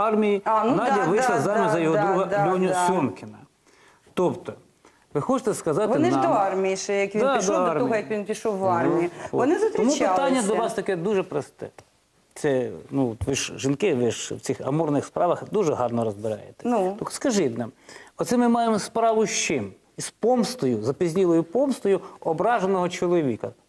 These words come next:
Speaker 1: Ну, тобто за того Льонька.
Speaker 2: Ну, після того случаю я сама задумалась, він дуже часто по п'яні кричав їй,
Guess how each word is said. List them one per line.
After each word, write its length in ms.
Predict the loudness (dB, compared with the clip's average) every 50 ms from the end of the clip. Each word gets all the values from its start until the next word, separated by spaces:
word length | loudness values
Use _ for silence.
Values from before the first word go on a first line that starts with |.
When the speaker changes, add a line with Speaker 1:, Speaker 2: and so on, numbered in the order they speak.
| _ _ _
Speaker 1:
Ну, 200 | -2 -2 -2 -2 -4
тобто 220 | -6 -6 -2 0 0
за 120 | 0 0
того 240 | 0 2 2 4 4 4
Льонька. 280 | 2 2 -2 -4 -8 -12 -14 -16 _ -8
Speaker 2:
Ну, 160 | -6 -6 -4 -6
після 180 | -6 -6 -6 -4
того 180 | -2 -2 -2
случаю 300 | 0 -2 -2 0 0 0
я 40 | -2
сама 280 | 0 0 0 0 0 2
задумалась, 560 | 0 -2 0 0 0 2 2 2 0 -2 -2
він 120 | -4 -2
дуже 240 | -2 -2 0 -2 0
часто 340 | 0 0 -2 -2 -2 -2 -4
по 120 | -2 -4 -4
п'яні 360 | -2 -2 0 2 2 0 0
кричав 580 | 0 -2 -2 -2 0 0 2 2 2 2 2
їй, 220 | 2 2 2 0